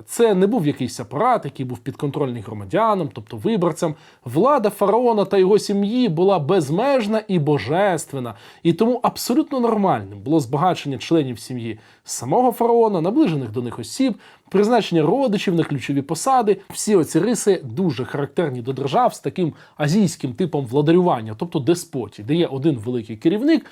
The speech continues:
і, в принципі, він, ну, настільки непогрішний, що нема там що сказати. Це розглядається як нормальне. От зображення у камерах поховань фараонів це добре показують.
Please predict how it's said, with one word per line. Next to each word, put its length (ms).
і, 60
в 40
принципі, 500
він, 300
ну, 120
настільки 600
непогрішний, 760
що 400
нема 300
там 160
що 360
сказати. 460
Це 160
розглядається 680
як 300
нормальне. 760
От 340
зображення 800
у 220
камерах 440
поховань 500
фараонів 720
це 220
добре 300
показують. 500